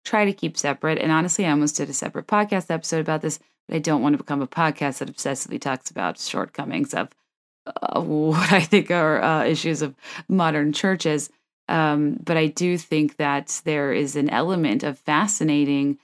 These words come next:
um, greed that is hugely overlooked as it relates to,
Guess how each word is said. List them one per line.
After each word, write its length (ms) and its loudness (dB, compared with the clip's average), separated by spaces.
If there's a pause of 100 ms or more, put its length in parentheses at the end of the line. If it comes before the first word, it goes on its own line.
(360)
um, 640 -4 (300)
greed 540 2 (140)
that 160 2
is 200 0
hugely 720 0
overlooked 840 -2 (400)
as 180 0
it 120 -4
relates 560 -2
to, 400 0